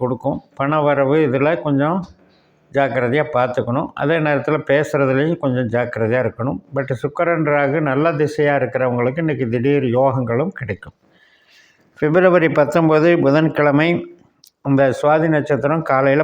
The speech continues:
பத்து முப்பத்தொன்பதுக்கு முடிவடைஞ்சு விசாக நட்சத்திரம் தொடங்குகிறது. ஒன்பதாம் வீட்டுல துலா ராசியில குருவை போல சந்திரன் இயங்கும்போது, நாலாம் வீட்டுல குருவும் சந்திரன் நட்சத்திரத்துல இருக்கார்.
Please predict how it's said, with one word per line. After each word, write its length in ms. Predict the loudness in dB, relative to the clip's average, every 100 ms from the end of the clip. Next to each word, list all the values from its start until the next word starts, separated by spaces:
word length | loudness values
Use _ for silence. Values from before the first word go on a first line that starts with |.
| 0
பத்து 220 | -2 0 -2
முப்பத்தொன்பதுக்கு 680 | -2 -4 -2 -2 -2 -2 -2
முடிவடைஞ்சு 520 | -2 0 0 0 -2 -2
விசாக 360 | -2 -2 -4 -2
நட்சத்திரம் 460 | -4 -4 -4 -4 -4
தொடங்குகிறது. 600 | -4 -4 -4 -4 -4 -4 -6 _ _ _ _ _ _ _ _ -4
ஒன்பதாம் 480 | 0 2 2 2 0
வீட்டுல 220 | 0 -2 0
துலா 220 | 0 2 2
ராசியில 400 | 0 -2 -2 0 0
குருவை 260 | 0 0 0
போல 180 | 0 0 0
சந்திரன் 380 | -2 0 0 0 -2
இயங்கும்போது, 640 | -2 -2 -2 -2 0 -2 -2 -6 -4
நாலாம் 420 | -2 2 2 0
வீட்டுல 260 | -2 -2 -4 -2
குருவும் 400 | -2 0 -2 -4 -10 -6
சந்திரன் 420 | -2 0 0 -2
நட்சத்திரத்துல 640 | -2 -4 -4 -4 -2 -4
இருக்கார். 320 | -4 -4 -8